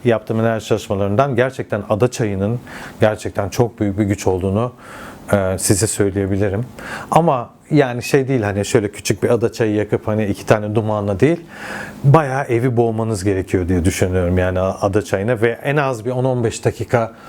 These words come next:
öyle kapalı bir şekilde kalması gerekiyor. Ondan sonra bir anda açtığınız andan itibaren o bütün o, e, artık o, oluşacak olan ceyranla bütün o tuttuğu şeyleri hepsini dışarıya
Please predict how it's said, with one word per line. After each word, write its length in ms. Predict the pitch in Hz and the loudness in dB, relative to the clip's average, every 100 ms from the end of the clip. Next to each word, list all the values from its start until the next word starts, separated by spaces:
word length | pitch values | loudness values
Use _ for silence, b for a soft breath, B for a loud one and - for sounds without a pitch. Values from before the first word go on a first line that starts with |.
| B | B
öyle 300 | - 113 113 | 2 2 2
kapalı 360 | - 117 123 127 | -4 -2 0 0
bir 60 | 113 | 0
şekilde 560 | 110 - 98 113 143 - B B | -4 0 2 2 2 -4 B B
kalması 500 | - 117 113 110 - | 2 4 4 -4 -2
gerekiyor. 460 | 104 101 95 - 95 | 0 0 -2 0 0
Ondan 260 | 107 135 135 | 2 2 0
sonra 260 | 123 113 | -2 2
bir 80 | 160 | 2
anda 440 | 160 123 117 113 | 4 2 0 0
açtığınız 440 | 127 - - 135 127 | -2 -2 2 2 4
andan 280 | 110 107 104 | 2 0 -2
itibaren 460 | 95 101 104 117 | 0 2 2 2
o 140 | 110 101 | -2 -2
bütün 280 | 113 147 | 2 4
o, 180 | 131 117 - B B B B | 4 0 -6 B B B B
e, 60 | 120 107 104 | 2 2 2
artık 400 | 110 110 120 - | 0 -2 -4 0
o, 160 | 113 117 | 0 0
oluşacak 480 | 131 113 113 - 117 | 0 0 0 -2 0
olan 240 | 110 110 | 0 -2
ceyranla 640 | 110 120 123 123 107 117 127 B B B | 2 2 2 -2 -2 -2 -4 B B B
bütün 220 | 117 - 156 | 0 4 4
o 140 | 113 | 2
tuttuğu 380 | - - 123 127 | -6 2 4 4
şeyleri 480 | 123 110 101 110 123 | 2 0 2 2 0
hepsini 420 | 127 - 117 127 - B B B | -2 -2 0 -2 -8 B B B
dışarıya 420 | 117 - 123 127 | 2 4 4 2